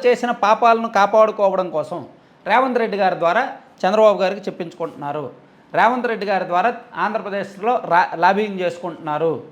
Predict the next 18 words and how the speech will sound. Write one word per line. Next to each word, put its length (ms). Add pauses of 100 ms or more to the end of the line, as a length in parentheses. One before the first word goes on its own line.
(540)
రేవంత్ 320
రెడ్డి 200
గారి 200
ద్వారా 200 (100)
వాళ్ళ 260
పట్ల 240 (140)
కేసులు 340
లేకుండా, 400
వాళ్ళ 240
పట్ల 240 (200)
ఎటువంటి 340
ఇబ్బంది 340
లేకుండా 300 (100)
చేసుకుంటున్నారు 720 (140)
అనేది 260 (220)
ఒక 100 (220)
ఖచ్చితమైన 460
సమాచారం. 380